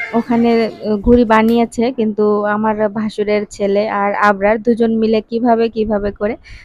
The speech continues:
শুধু নষ্ট করে ফেলে। পরে আবার যখন আর কি এসেছি, আসার পথে আবার সব কিছু কিনে নিয়ে এসেছি, যা যা লাগবে সব কিছু কিনে নিয়ে এসে এখানে আর কি আব্বুর সাথে,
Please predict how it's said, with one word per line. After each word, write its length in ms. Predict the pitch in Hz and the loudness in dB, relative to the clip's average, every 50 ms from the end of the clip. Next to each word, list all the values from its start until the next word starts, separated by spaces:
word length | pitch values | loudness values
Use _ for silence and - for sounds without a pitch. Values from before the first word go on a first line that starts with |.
| - - | -14 -6
শুধু 200 | - 233 214 240 | -4 0 2 2
নষ্ট 300 | 240 233 240 - - - | 2 2 2 0 -2 -4
করে 280 | 240 240 233 214 208 214 | 0 0 2 2 2 2
ফেলে। 300 | - 220 214 220 247 359 _ _ _ _ _ _ _ - | 0 0 -2 0 -2 -4 _ _ _ _ _ _ _ 0
পরে 340 | - 220 214 208 208 214 214 | 4 4 6 6 6 4 2
আবার 400 | - - 208 208 202 214 214 214 | 2 2 0 2 2 2 0 2
যখন 360 | - 214 214 208 - 214 208 | 2 0 0 0 0 -2 -2
আর 120 | 202 196 196 | -2 -4 -4
কি 140 | 208 220 | -2 -2
এসেছি, 480 | 220 226 - - 220 - - - 233 339 | -2 -2 -2 -4 -8 -8 -6 -8 -6 -4
আসার 340 | - 202 202 - 214 208 208 - | -4 -4 -4 -2 -4 -4 -2 0
পথে 300 | - 202 196 - - 202 | 0 0 0 0 -2 -2
আবার 220 | 196 196 196 202 | 0 0 0 0
সব 220 | 202 - - 214 214 - _ - | -2 0 -2 -2 -2 -4 _ -4
কিছু 260 | 214 208 - - 208 - | -4 -4 -4 -6 -10 -6
কিনে 200 | - 220 196 208 | -6 -4 -2 -2
নিয়ে 280 | 208 202 202 208 214 214 | -2 -2 -2 -2 -4 -4
এসেছি, 500 | 214 - - 202 196 - - 208 214 226 _ _ - - - - _ - | -6 -6 -6 -8 -8 -6 -6 -6 -6 -6 _ _ -20 -20 -20 -20 _ -8
যা 180 | 196 202 208 208 | -2 -2 0 0
যা 160 | 196 214 208 | 0 0 0
লাগবে 380 | 202 196 196 196 190 190 233 233 | 2 2 2 2 0 -2 -4 -4
সব 200 | - - 208 208 _ - | -2 -2 -4 -4 _ -6
কিছু 220 | 220 220 - 214 - | -8 -6 -6 -8 -6
কিনে 240 | - 226 220 220 220 | -4 -2 -2 0 0
নিয়ে 360 | 214 214 208 208 208 208 208 | 0 0 0 0 0 0 0
এসে 220 | 208 208 - - 269 | -2 -2 -2 -4 -4
এখানে 360 | 240 220 - 214 208 208 208 | -4 -4 -4 -4 -4 -2 -2
আর 160 | 202 202 202 | -2 -2 -4
কি 420 | 196 - 202 202 214 214 208 208 - - - | -4 -2 0 0 0 0 -2 -2 -6 -10 -8
আব্বুর 420 | - - 196 196 185 185 208 208 202 - | -4 -4 -4 -4 -4 -4 -4 -4 -4 -4
সাথে, 340 | - 214 202 196 - 233 | -4 -4 -4 -4 -4 -4